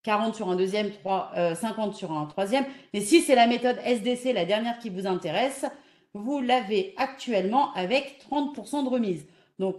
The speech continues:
n'hésitez pas à me contacter, euh, cet après-midi si vous le souhaitez, après le webinaire ou directement passer par le site. Euh, vous avez trente pour cent de remise, donc faites-vous plaisir.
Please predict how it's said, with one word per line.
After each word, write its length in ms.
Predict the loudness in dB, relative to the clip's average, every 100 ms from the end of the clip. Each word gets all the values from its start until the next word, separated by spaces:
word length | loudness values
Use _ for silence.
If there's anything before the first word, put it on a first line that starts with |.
| 0
n'hésitez 520 | 4 4 4 2 2
pas 160 | 4 4
à 40 |
me 100 | 4
contacter, 680 | 0 -2 -2 0 2 2 0 -8 -10
euh, 120 | -8
cet 240 | -4 -2 0
après-midi 520 | 0 2 0 0 -4
si 120 | -6
vous 140 | -6 -6
le 60 |
souhaitez, 400 | -2 -2 0 -2
après 240 | -2 -2 -2
le 60 |
webinaire 540 | 0 -2 0 2 2 -2 -16 _ -10
ou 100 | -4
directement 500 | 0 0 2 0 2
passer 280 | 0 0 -2
par 200 | -2 -4
le 80 | -6
site. 340 | -4 -4 -4 -14 -20 _ -4
Euh, 220 | -2 0
vous 260 | 0 2 4
avez 220 | 4 2
trente 260 | -2 -2 -2
pour 120 | -2
cent 160 | -6 -6
de 60 |
remise, 280 | -2 0 0
donc 180 | -2 -6
faites-vous 420 | 0 0 0 -2
plaisir. 680 | -2 -2 0 0 0 0 -6